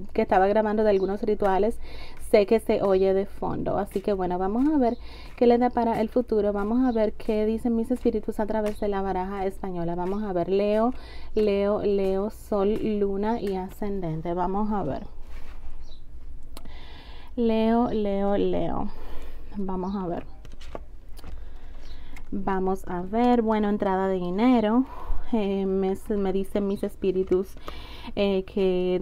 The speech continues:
hay muchas posibilidades de entrada de dinero para un grupo de mis Leo. Acuérdense que estas lecturas son generales, eh, y bueno, no le pueden aceptar a todo el mundo,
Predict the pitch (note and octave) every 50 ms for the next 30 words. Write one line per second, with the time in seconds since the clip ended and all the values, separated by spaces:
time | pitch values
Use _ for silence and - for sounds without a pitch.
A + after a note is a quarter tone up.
0 | - F#3+ G3 G3 G3 G3 G3+ - - G#3+ G#3+ - G#3+ G#3 - G3+ G3 F#3+ F#3 F#3+
1 | F#3+ F#3 F3+ F#3 F#3+ G3+ G3+ G3 F#3 - - F#3 F#3+ F#3 - F#3 F3+ F3+ F#3+ F#3
2 | F#3+ F#3 F3+ F3+ F3+ F#3+ G3+ A3 A#3 B3 C4 C4+ B3+ B3 A#3 A3 G#3+ G#3+ G#3 G#3
3 | G#3 - G#3+ G#3 G3+ G3 G3 G3 - A3 A3 A#3 A#3+ A#3 - A3+ A3+ B3 C4 -
4 | D#4+ D4+ D#4+ D#4 D#4 D4+ D4 C#4+ C#4 C4 - B3+ A#3 A3+ A#3 - - A3+ G#3 G#3
5 | - - - - - - - - - - G#3+ G#3 G3+ G3 F#3 F3+ F3 F3 F3 G3
6 | G#3+ B3+ B3 - - - G#3 G3+ G3 F#3+ F#3+ E3+ G3+ G3 F#3+ F#3+ F#3 F3+ F3+ F3+
7 | F#3+ F#3+ F#3+ F#3+ G#3+ G3+ G3+ G3+ G3+ G3+ - G3+ - - G3 G3 F#3+ F#3+ - F#3+
8 | G3 G#3+ B3 B3 A3+ G#3 G#3 G#3+ A#3+